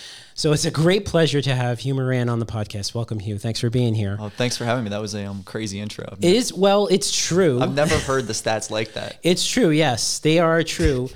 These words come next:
Speaker 1: Uh, we're gonna talk about your explosive growth that happened,
Speaker 2: All right.
Speaker 1: uh, I think it was last year, I guess.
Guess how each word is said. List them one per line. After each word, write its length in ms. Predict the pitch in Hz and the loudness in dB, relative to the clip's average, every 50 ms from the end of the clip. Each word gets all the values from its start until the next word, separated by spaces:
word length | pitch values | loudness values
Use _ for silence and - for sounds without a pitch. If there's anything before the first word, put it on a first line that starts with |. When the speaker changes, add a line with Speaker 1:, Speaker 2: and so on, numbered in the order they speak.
| - - - - - - - - | -16 -20 -20 -20 -20 -20 -14 -6
Speaker 1:
Uh, 200 | 156 143 139 135 131 | -4 -2 -2 0 2
we're 100 | 156 165 | 2 2
gonna 200 | 160 180 180 175 | 4 4 2 2
talk 260 | 175 214 226 220 - | 2 2 0 2 2
about 260 | 202 180 175 165 156 | 2 2 2 2 2
your 300 | 160 160 151 151 147 139 | 2 2 2 2 2 2
explosive 840 | 135 - 143 139 - - - - - 147 156 170 160 - 160 156 131 | 0 -2 -4 -4 -2 -4 -6 -4 0 2 4 4 4 2 -2 -4 0
growth 380 | - 139 143 131 123 120 117 | 2 4 4 6 4 4 2
that 120 | - 123 110 | 0 0 0
happened, 520 | 123 135 123 - - 127 120 117 117 - - | 2 0 0 2 0 0 0 0 -2 -4 -8
Speaker 2:
All 180 | 95 92 101 | -10 -10 -10
right. 140 | 104 120 151 180 - - - - - - - - - | -10 -12 -14 -16 -18 -20 -20 -20 -20 -20 -18 -10 -4
Speaker 1:
uh, 280 | 127 127 120 117 113 117 - - | -2 -2 -2 -2 -4 -6 -10 -10
I 140 | - 113 113 | -8 -6 -4
think 140 | 107 135 127 | -2 -2 -2
it 20 | |
was 140 | 120 107 113 | -2 -2 -2
last 340 | 113 120 113 110 - - - | -2 -2 0 0 -2 -2 -2
year, 160 | 123 120 113 | -2 0 0
I 140 | 107 104 98 | 0 -2 -2
guess. 420 | 104 101 104 110 104 - - | -2 -4 -4 -4 -4 -4 -6